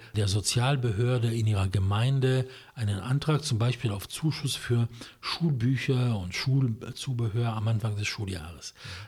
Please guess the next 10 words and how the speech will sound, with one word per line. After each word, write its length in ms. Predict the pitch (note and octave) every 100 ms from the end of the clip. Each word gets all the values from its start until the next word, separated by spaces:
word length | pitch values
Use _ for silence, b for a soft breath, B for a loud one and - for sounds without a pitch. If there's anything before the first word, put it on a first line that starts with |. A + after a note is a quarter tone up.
| -
Die 100 | A#2
Grenze, 640 | B2 D3+ F3+ - F3+ F#3+ B B B B
ab 200 | - A2+
der 140 | C3+
in 100 | A#2+
Polen 320 | A2+ C#3+ D#3 A#2+
Sozialhilfe 760 | A#2 - C3 C#3+ A#2 C3+ -
überhaupt 500 | E3 A#2+ B2 C#3 -
gewährt 540 | A2+ G#2 E3+ F#3 A2
wird, 400 | G#2+ G#2 - -